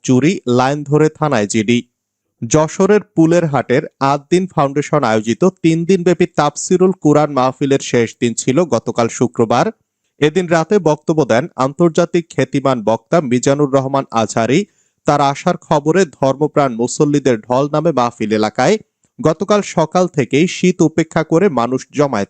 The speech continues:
হয়। বিকেল থেকে মাহফিল স্থান ছাপিয়ে সড়ক মহাসড়কেও শিশু, নারী, পুরুষের উপচে পড়া ভিড় দেখা যায়। দুপুরের পর সড়কে যানজট দেখা দেয়, এজন্য অনেকেই হেঁটে গন্তব্যে পৌঁছায়। সব সড়কে ঢেউ গিয়ে মিশে পুলের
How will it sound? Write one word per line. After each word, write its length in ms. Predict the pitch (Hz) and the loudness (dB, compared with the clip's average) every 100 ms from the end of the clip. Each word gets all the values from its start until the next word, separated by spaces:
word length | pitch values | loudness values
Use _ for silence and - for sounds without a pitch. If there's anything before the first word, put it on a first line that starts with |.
| - | -2
হয়। 180 | 107 110 _ _ _ _ 123 | -2 -2 _ _ _ _ -4
বিকেল 380 | 151 180 208 | -2 0 0
থেকে 300 | 208 202 233 | 0 0 0
মাহফিল 520 | 202 151 160 - 185 170 | 0 0 -2 -2 0 0
স্থান 320 | - 175 175 | -2 -4 -4
ছাপিয়ে 540 | - - 135 156 165 202 | -6 -4 -4 0 0 0
সড়ক 500 | - - 156 175 175 | -2 -2 0 0 -2
মহাসড়কেও 760 | 139 135 143 - 123 110 123 165 | -2 -2 -2 -2 0 0 0 0
শিশু, 500 | - - 175 - 196 | -2 -2 -4 0 -2
নারী, 280 | 160 127 135 | 0 -2 -2
পুরুষের 420 | - 139 131 127 - | -2 -4 0 -2 -2
উপচে 380 | 139 151 - 190 | -2 -4 0 0
পড়া 240 | 190 170 | 2 0
ভিড় 260 | 135 147 143 | 2 0 0
দেখা 260 | 107 101 104 | 0 -2 -2
যায়। 240 | 117 117 - _ _ _ 135 | 0 -2 -6 _ _ _ -2
দুপুরের 440 | 151 180 214 220 | 0 2 0 0
পর 220 | - 214 | 0 0
সড়কে 460 | 226 - 156 156 165 | 0 -2 0 0 -2
যানজট 480 | 135 123 123 139 127 | 0 0 0 0 0
দেখা 240 | 113 107 113 | 0 -2 -2
দেয়, 280 | 113 143 - - | 0 0 -2 -2
এজন্য 420 | 151 185 185 185 | 0 0 0 0
অনেকেই 480 | - 139 165 143 135 143 | 0 -2 -2 -2 -2 0
হেঁটে 280 | 151 156 170 | -2 0 -2
গন্তব্যে 440 | 127 113 120 113 | 0 -4 -2 -2
পৌঁছায়। 560 | 110 117 117 - 147 220 _ _ _ | 0 -2 -2 0 0 0 _ _ _
সব 260 | - 190 190 | -6 -2 -2
সড়কে 520 | - - 170 170 185 147 | -4 -2 -2 0 -2 -2
ঢেউ 300 | - 139 139 | 0 0 0
গিয়ে 220 | 139 135 | 0 0
মিশে 380 | 123 143 - 175 | 0 -2 0 -2
পুলের 380 | - 165 123 | 0 0 0